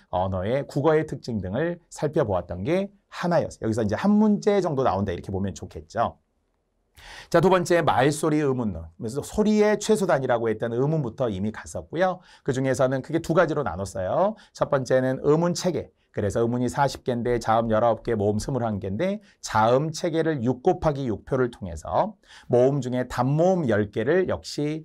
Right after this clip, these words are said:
이해, 의어와 우호, 위외라고 하는 세 가지 기준을 통해서 이 기준과 함께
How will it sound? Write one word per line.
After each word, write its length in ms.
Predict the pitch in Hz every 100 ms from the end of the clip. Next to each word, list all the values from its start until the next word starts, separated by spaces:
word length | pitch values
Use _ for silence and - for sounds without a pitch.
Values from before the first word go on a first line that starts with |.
| _ 117
이해, 600 | 123 127 123 151 190 185
의어와 460 | 131 127 131 131 135
우호, 380 | 135 147 160 131
위외라고 640 | 127 175 139 101 90 87
하는 240 | 85 135 135
세 160 | 190
가지 240 | 170 156 139
기준을 420 | - 113 151 160
통해서 360 | - 82 78
이 60 | 78
기준과 460 | - 101 117 110 107
함께 460 | 120 - 175 185